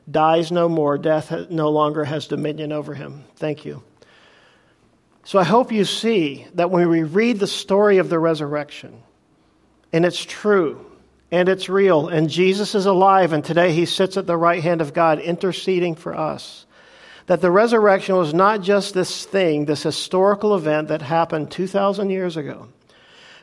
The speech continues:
but it has continuing effects for you and I today. It is the central and, and the foundation point of our faith. Without the resurrection, there is no gospel.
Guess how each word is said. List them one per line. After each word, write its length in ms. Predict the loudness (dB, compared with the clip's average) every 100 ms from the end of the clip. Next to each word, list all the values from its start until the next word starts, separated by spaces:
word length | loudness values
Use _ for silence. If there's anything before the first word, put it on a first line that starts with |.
| 0
but 100 | 2
it 80 |
has 220 | 4 2 0
continuing 800 | -4 -2 0 2 4 4 2
effects 680 | 0 -6 -4 0 0 -2 -8
for 180 | -10 -6
you 340 | -2 0 2
and 140 | 2 0
I 220 | -2 -4
today. 420 | -4 -4 -2 0
It 120 | 0
is 160 | 0 0
the 100 | -4
central 580 | -6 -2 -2 0 0 2
and, 220 | 0 -4 -10 -12
and 220 | -8 -8
the 60 | -10
foundation 800 | -4 0 2 2 0 -2 -4 -6
point 400 | -2 0 0 -4
of 120 | -4
our 160 | -4
faith. 540 | -6 -10 -14 -16 -20 -20 _ _ _ _ _ -20 -20 _
Without 340 | -2 2 2 4
the 100 | 2
resurrection, 760 | 4 2 2 2 2 0 -6
there 220 | 0 0 0
is 200 | -2 -2
no 200 | -4 -2
gospel. 640 | -2 -4 -6 -12 -16 -16